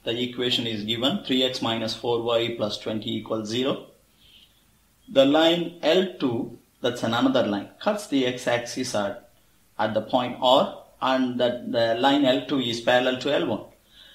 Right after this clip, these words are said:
So they want you to find the equation of L two, and the main thing is you need to write it in the form A X plus B Y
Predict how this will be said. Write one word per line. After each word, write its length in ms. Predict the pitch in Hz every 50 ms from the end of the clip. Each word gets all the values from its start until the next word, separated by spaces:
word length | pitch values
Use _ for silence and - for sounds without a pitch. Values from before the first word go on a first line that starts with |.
| _ _ -
So 160 | - 151 143
they 140 | 135 151 156
want 220 | 156 175 185 180
you 120 | 180 170 -
to 80 | 139
find 340 | 135 - 139 139 143 143 131
the 240 | 127 123 123 123 123
equation 360 | 123 131 131 131 131 - 123
of 180 | 110 104 - 117
L 240 | 117 131 127 127
two, 340 | - 123 113 110 117 120 117 - - _ _ _ _ _ _ _ -
and 200 | - 120 120 123
the 100 | 117 120
main 220 | 131 156 170 156 -
thing 140 | 156 143
is 180 | 127 123 117 113
you 80 | 117 120
need 160 | 127 127 139
to 80 | 123
write 320 | 110 120 120 127 131 131 127
it 100 | 117 110
in 140 | 113 110 107
the 80 | 110
form 500 | - - 110 110 110 110 110 113 - - -
A 380 | 143 135 135 135 131 127 127
X 140 | 123 127 -
plus 260 | - 120 104 101 -
B 260 | - 113 113 113 110
Y 440 | 110 107 110 107 104 107 107 107 -